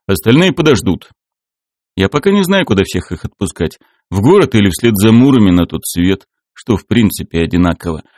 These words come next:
Разница только во времени и способе смерти. Барышни, это боцман, мой второй заместитель.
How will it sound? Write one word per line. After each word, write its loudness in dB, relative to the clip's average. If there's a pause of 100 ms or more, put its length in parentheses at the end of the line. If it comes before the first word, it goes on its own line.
(240)
Разница 0
только -2
во 2
времени 2
и 0
способе -4
смерти. -6 (880)
Барышни, 0 (480)
это 0
боцман, 2
мой 2
второй 2
заместитель. 0